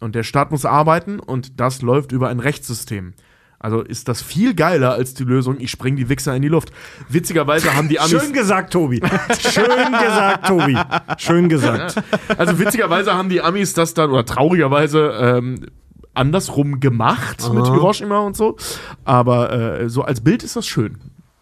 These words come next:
Speaker 3: Auf jeden Fall.
Speaker 1: Spannend.
Speaker 3: Ja, das ist halt so, wie Amerikaner sich immer sehr gerne sehen wollen,
Speaker 1: Ja.
Speaker 3: ne? Ja, ähm, Superman dachte mal sehr lange, er wäre Darkseids Sohn. Und hörte
Speaker 1: Ernsthaft?
Speaker 3: auf den,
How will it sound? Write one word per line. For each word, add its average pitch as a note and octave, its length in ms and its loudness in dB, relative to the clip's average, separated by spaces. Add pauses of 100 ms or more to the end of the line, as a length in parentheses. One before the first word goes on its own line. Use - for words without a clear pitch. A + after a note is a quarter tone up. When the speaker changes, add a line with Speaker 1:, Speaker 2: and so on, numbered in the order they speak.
(420)
Speaker 3:
Auf D#3+ 180 -2
jeden D3 200 2
Fall. D3 160 2
Speaker 1:
Spannend. D3 100 2
Speaker 3:
Ja, A3 100 6
das A#3+ 100 2
ist - 40 -2
halt G3 120 2
so, F#3+ 140 0
wie F3+ 120 0
Amerikaner C#3+ 540 0
sich B2 160 -4
immer B2 140 -2
sehr G#2 140 -4
gerne G#2 160 -4
sehen F#2 280 -8
wollen, B2+ 160 -2
Speaker 1:
Ja. D3+ 140 2
Speaker 3:
ne? A3+ 60 0 (420)
Ja, C3 280 2
ähm, F3 500 4
Superman B3 500 2
dachte F#3+ 240 0
mal E3+ 220 4
sehr D3+ 160 2
lange, D3+ 200 2
er C3 140 0
wäre C#3+ 220 2
Darkseids B2+ 640 -2
Sohn. B2+ 560 0 (720)
Und D#3 180 0
hörte F3+ 260 2
Speaker 1:
Ernsthaft? - 100 2
Speaker 3:
auf E3+ 160 -4
den, F3 200 0